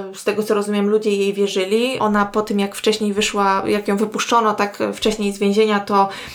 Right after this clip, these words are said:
występowała w mediach, opowiadała o tym, co się jej stało.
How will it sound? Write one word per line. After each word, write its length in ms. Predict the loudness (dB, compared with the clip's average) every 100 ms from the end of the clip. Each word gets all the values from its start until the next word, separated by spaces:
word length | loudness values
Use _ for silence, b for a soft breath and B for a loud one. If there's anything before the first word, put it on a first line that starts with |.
| B
występowała 600 | -2 -2 0 0 2 0
w 100 | 0
mediach, 520 | 0 0 0 0 0
opowiadała 580 | -2 -2 -2 0 2 2
o 80 | 0
tym, 180 | -2 -2
co 140 | -2
się 140 | -2 -2
jej 220 | -2 -4
stało. 540 | -2 0 2 2 0